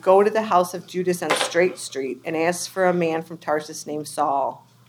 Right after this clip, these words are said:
I, um, now, I don't know about you, but if God asked me to go to Straight Street to collect a blind man named Saul, whose reputation was widely known, I'm not sure I would high, hightail it over there to fetch him.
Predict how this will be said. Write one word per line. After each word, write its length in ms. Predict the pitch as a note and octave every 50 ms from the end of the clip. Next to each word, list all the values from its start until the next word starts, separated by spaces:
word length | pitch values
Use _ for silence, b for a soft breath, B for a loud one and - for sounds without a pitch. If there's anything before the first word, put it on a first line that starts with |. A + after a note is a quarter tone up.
| _ _ _ B B B B B B B B B B B B B B B B B B B _ - - -
I, 380 | E3+ F#3 G#3+ G#3 G#3 G#3+ - - - _ _ _ -
um, 220 | - C#3 C3 - - F3+
now, 160 | F3+ F3+ -
I 160 | D#3+ F3+ G#3
don't 160 | A3 A3+ -
know 160 | G3+ G3+ F#3+ F#3+
about 300 | F3+ F3 - - F#3 G3+
you, 320 | A#3 G3 C#3 G#2 - - -
but 120 | - E3+ E3+
if 160 | E3+ - -
God 260 | F#3+ F3 G3 G3+ -
asked 260 | - G3+ G3+ F#3+ G3
me 200 | F#3+ F#3 F#3 F3+
to 120 | - - E3+
go 220 | - D#3+ D3+ F3
to 140 | - D#3+ D3+
Straight 360 | - - - G3+ F3+ F3+ -
Street 320 | - - E3+ D#3 - -
to 80 | - E3+
collect 340 | - - E3+ D#3+ D#3+ E3 -
a 40 | D#3+
blind 460 | - F3 F3+ F#3 F3+ F3 F3 - - _ _
man 280 | - F3 E3+ E3+ D#3+ D#3+
named 240 | E3 D3+ C#3+ D3 -
Saul, 460 | - A#3+ A#3+ G#3+ E3 C#3 C#3+ C#3 -
whose 220 | - F#3 F3+ -
reputation 580 | F3 F3 F3+ E3+ D#3+ - - F#3 G3 F#3+ F3+ E3
was 140 | D#3 D#3 -
widely 300 | D3+ D3+ D3+ C#3+ D3+ D3
known, 300 | F3 G3+ G3+ F#3 E3 -
I'm 160 | - D3 E3 E3+
not 220 | F#3 F#3+ F3+ -
sure 260 | - - - A3 -
I 80 | F3 F3+
would 140 | F3 F3 F3
high, 280 | - E3 F3+ F#3+ F3+ E3+ - _ _
hightail 960 | - - G3+ F#3+ D3+ D3 D3+ D#3+ - - - _ _ - G3+ F#3+ F3 E3 D#3
it 60 | D3+ -
over 300 | - G3 G#3+ F3 C#3+ D3
there 180 | D3 D3+ D3+ D#3
to 60 | E3
fetch 300 | E3+ - A3 B3 B3 -
him. 240 | - - - B2+